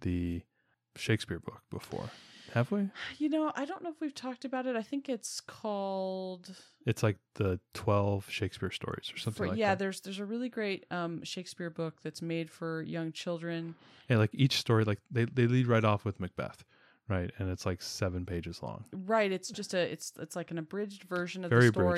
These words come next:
Speaker 1: abridged.
Speaker 2: in, in, um, more accessible language for, for kids.
Speaker 1: It's just, think about it as, like, a, you know, a kid's version of the story, like, but not taking away, like,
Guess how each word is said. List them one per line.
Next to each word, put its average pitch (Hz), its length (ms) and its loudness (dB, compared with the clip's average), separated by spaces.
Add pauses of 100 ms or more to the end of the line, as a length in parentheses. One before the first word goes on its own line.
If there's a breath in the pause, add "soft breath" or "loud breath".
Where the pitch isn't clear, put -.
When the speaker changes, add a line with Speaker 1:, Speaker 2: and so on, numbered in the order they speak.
Speaker 1:
abridged. - 140 -8
Speaker 2:
in, 190 380 -2 (400 loud breath)
in, 180 480 -4
um, 165 440 -6
more 180 400 -4
accessible 185 500 -6
language 170 800 -4
for, 156 420 -8
for 156 160 -12
kids. 214 540 -4 (100)
Speaker 1:
It's 170 140 4
just, 202 160 2
think 175 120 2
about 131 140 6
it 117 40 8
as, 110 120 2
like, 104 120 0
a, 87 220 0 (300)
you 110 80 0
know, 90 80 0
a 85 60 -2
kid's - 260 -4
version 92 340 0
of 87 100 -6
the 87 80 -6
story, - 320 -2
like, 92 280 -2
but 107 300 0 (340)
not 117 320 4 (320)
taking 151 300 0
away, 135 180 2
like, 110 180 0